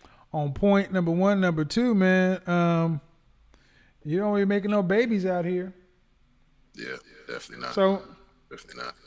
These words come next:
Speaker 1: if you're not looking, if you're not, if you're not seriously dating to an end goal,
Speaker 2: Mm-hmm.
Speaker 1: just keep it light. But I would say this, um, leave women who were seriously looking for serious committed relationships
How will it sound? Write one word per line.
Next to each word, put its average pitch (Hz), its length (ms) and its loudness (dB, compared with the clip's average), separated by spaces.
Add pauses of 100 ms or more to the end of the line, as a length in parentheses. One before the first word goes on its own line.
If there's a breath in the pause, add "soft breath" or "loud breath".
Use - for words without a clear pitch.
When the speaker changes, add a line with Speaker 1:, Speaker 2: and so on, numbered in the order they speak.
(160)
Speaker 1:
if 175 120 2
you're 185 100 6
not 190 240 2
looking, 196 340 -2
if 170 100 -6
you're 196 120 2
not, 190 420 -2
if 185 140 -6
you're 190 80 -2
not 190 180 0
seriously 160 600 -2 (1500)
dating 180 420 0
to 175 180 -2
an 151 80 0
end 214 260 0
goal, 151 460 -4 (760)
Speaker 2:
Mm-hmm. - 480 -12
Speaker 1:
just 135 140 -12
keep 170 200 -4
it 170 60 -8
light. 180 480 -8
But 147 160 -4
I 165 100 -4
would 160 220 -8
say 151 160 -6
this, 208 320 -6 (640 soft breath)
um, 143 600 -4
leave 185 440 -2
women 170 320 -6
who 175 120 -4
were 151 160 -6
seriously 175 720 -4
looking 175 280 -6
for 135 460 -8 (440 soft breath)
serious 170 340 -6
committed 165 340 -4
relationships 170 1000 -6